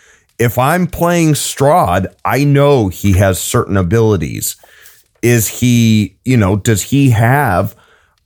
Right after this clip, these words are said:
a magic way to get out? Does he have somebody who could come help him? You know, if he's, if your guy is, is a normal human guard with no magic at his disposal,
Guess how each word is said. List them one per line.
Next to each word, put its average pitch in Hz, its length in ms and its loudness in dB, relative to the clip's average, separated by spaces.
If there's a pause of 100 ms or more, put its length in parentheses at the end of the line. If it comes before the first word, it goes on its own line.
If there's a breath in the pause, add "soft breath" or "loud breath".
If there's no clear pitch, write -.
a 117 100 2
magic 117 800 2
way 107 640 0
to 98 280 -2
get 95 340 -2
out? 87 320 -2 (120)
Does 87 240 -2
he 107 260 0
have 98 680 0
somebody 110 760 0
who 107 220 0
could 110 220 -4
come 120 220 0
help 120 420 -2
him? 76 340 0 (580 soft breath)
You 101 120 2
know, 87 420 0
if 101 220 -4
he's, 131 420 0 (140)
if 107 220 -2
your 156 200 0
guy 160 420 -2
is, 117 380 0 (160)
is 117 240 0
a 95 200 2
normal 170 960 0 (240 soft breath)
human 165 840 0
guard 101 640 0 (260 soft breath)
with 95 200 0
no 104 380 2
magic 127 480 0
at 107 60 0
his 101 180 0
disposal, 92 1000 0